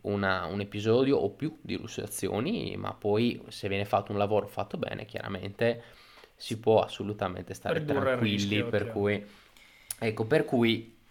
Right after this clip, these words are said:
Speaker 1: alcuni consigli pratici per vivere appunto una vita serena. Allora, ovviamente nell'ambito appunto sportivo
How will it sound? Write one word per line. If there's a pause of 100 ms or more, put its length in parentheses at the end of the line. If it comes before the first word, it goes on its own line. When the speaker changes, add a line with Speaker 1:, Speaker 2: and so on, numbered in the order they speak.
Speaker 1:
alcuni
consigli
pratici
per
vivere
appunto
una
vita
serena.
Allora, (840)
ovviamente
nell'ambito
appunto
sportivo